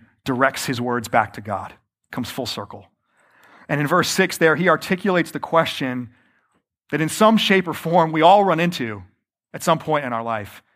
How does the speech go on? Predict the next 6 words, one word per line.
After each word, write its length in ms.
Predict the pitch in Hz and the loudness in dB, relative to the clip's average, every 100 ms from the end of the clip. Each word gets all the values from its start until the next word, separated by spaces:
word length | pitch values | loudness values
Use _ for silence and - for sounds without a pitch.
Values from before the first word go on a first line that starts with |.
| _ _ _ _ _ - | _ _ _ _ _ -6
Who 240 | 175 233 | 0 2
will 160 | 220 180 | 2 0
show 400 | - - 185 180 | -2 2 4 4
us 360 | 170 - - - - | 2 -2 -12 -16 -16
some 340 | - 160 147 | -10 -8 -8
good? 300 | 123 113 | -10 -12